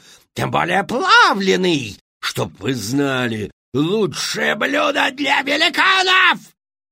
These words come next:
Так нам сказал один монстролог, большой специалист по монстрам.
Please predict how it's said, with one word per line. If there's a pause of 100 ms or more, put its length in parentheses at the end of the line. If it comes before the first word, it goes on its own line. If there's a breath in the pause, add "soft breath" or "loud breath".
(400)
Так
нам
сказал
один
монстролог, (240 loud breath)
большой
специалист
по
монстрам.